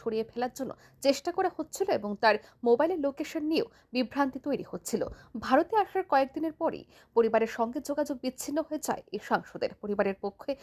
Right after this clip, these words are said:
বাংলাদেশের মিন্টো রোডে ডিবি কার্যালয়ে গিয়ে বিষয়টি জানানো হয়। এমপির ব্যক্তিগত সহকারী আব্দুর রউফ জানিয়েছেন, গত এগারোই মে আনোয়ারুল আজিম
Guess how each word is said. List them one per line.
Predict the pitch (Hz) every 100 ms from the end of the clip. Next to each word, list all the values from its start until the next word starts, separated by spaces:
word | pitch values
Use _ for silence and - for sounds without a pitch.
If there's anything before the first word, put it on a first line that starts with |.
| - - 220
বাংলাদেশের | 233 277 311 - 415 262
মিন্টো | 247 - 339
রোডে | 339 - - - 247 233
ডিবি | 285 415 392
কার্যালয়ে | 359 - 349 339
গিয়ে | - - 202
বিষয়টি | - 233 240 233
জানানো | 247 240 - -
হয়। | 185 - -
এমপির | 202 - 214
ব্যক্তিগত | 190 190 269 320 415 -
সহকারী | 233 240 254 254 - - - 240
আব্দুর | 240 - 440 440
রউফ | 294 262 - - _ _ - 262
জানিয়েছেন, | 254 311 370 - 190 - - _ 233
গত | 233 233 427 269
এগারোই | 269 349 381 359
মে | - -
আনোয়ারুল | 220 311 381 370 - 233
আজিম | - 180